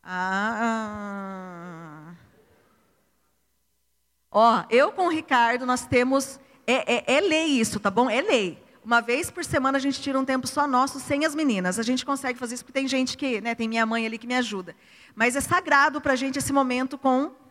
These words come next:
o casamento. É sagrado. Sabe o que acontece? Você fica um tempo sem sair, daí você vai sair. Daí você chega lá, você não tem nem, você não sabe nem conversar. Então, né? A gente tá aqui, né? O que que a gente, ah, vamos comer, né? Daí só come, tipo assim, não,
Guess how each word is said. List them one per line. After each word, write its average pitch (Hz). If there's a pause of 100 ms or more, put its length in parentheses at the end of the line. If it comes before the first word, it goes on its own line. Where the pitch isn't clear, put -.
o -
casamento. 247 (160)
É 202
sagrado. 247
Sabe 415
o -
que 302
acontece? 240
Você 294
fica 403
um 349
tempo 254
sem 220
sair, 233 (420)
daí 294
você 370
vai 320
sair. 240 (320)
Daí 339
você 440
chega 302
lá, 294
você 330
não 330
tem 320
nem, 330
você 285
não 302
sabe 302
nem 339
conversar. 339 (360)
Então, 254
né? 277 (720)
A -
gente 233
tá 269
aqui, 285
né? 277
O 285
que 392
que 403
a -
gente, 269
ah, 202
vamos 190
comer, 320
né? 294
Daí 247
só -
come, 294
tipo -
assim, 311
não, 302